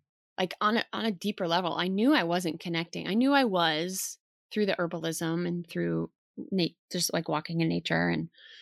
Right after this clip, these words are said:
but I, I wanted to, there was something missing. And now I understand it because I was viewing myself separate from nature.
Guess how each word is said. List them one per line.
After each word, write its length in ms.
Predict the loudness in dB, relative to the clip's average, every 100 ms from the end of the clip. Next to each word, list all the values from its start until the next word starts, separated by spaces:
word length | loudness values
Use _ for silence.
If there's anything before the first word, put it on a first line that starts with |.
| -20 -20 -20 _ -4
but 120 | 0
I, 220 | 2 0 -4
I 160 | -6 -6 -4
wanted 380 | 0 2 2 2
to, 160 | -4 -8 _ _ _ -10
there 100 | -8
was 260 | -8 -10
something 640 | -2 0 2 4 4 2 0
missing. 540 | -2 -2 -4 -6 -12 -18 _ _ _ _ _ -8
And 140 | -4 0
now 260 | 2 2
I 80 | 0
understand 520 | 0 -2 -2 -2 -2
it 120 | -2 -6
because 260 | -8 -6
I 140 | -4 -4
was 160 | -6
viewing 540 | -6 0 2 2 0 -4
myself 640 | -4 0 0 0 -2 -2 -4
separate 840 | -4 -2 -2 -2 -4 -8 -8 -10 -14 _ -8
from 320 | -6 -4 -2
nature. 440 | -4 -4 -6 -6